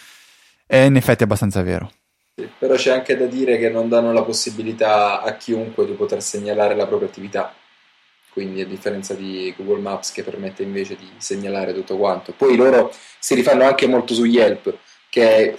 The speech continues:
Speaker 2: purtroppo in Europa non è così
Speaker 1: Sì.
Speaker 2: diffuso. Quindi, mm, hanno questo grosso problema. Magari dovrebbero integrare anche TripAdvisor, eh, insomma, quantomeno prendere più una buona base di attività, se non vogliono dare la possibilità a chiunque di segnalare la propria.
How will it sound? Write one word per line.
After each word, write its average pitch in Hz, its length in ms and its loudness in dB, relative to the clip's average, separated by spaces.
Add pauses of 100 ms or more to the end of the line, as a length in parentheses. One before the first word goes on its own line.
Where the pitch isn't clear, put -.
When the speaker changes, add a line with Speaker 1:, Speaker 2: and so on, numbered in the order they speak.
Speaker 2:
purtroppo 127 460 0
in 117 60 4
Europa 113 400 4
non 104 160 2
è 104 80 0
così 110 180 -2
Speaker 1:
Sì. 104 140 -6
Speaker 2:
diffuso. 107 460 -2 (580)
Quindi, 113 920 4 (380)
mm, 98 300 -6
hanno 101 300 -4
questo 107 280 -2
grosso 104 300 0
problema. 104 340 0
Magari 131 280 4
dovrebbero 120 340 4
integrare 113 460 4
anche 110 440 2
TripAdvisor, 101 880 0
eh, 95 300 -2 (220)
insomma, 95 340 -4 (100)
quantomeno 101 480 -2
prendere 95 540 0 (460)
più 110 220 2
una 101 840 0
buona 110 300 4
base 104 420 2
di 101 400 -2
attività, 95 640 0
se - 160 0
non 107 140 2
vogliono 107 340 2
dare 98 220 2
la 104 80 4
possibilità 101 720 0
a 95 120 2
chiunque 104 440 -2
di 95 80 -8
segnalare 95 460 -4
la 95 80 -2
propria. 95 340 -6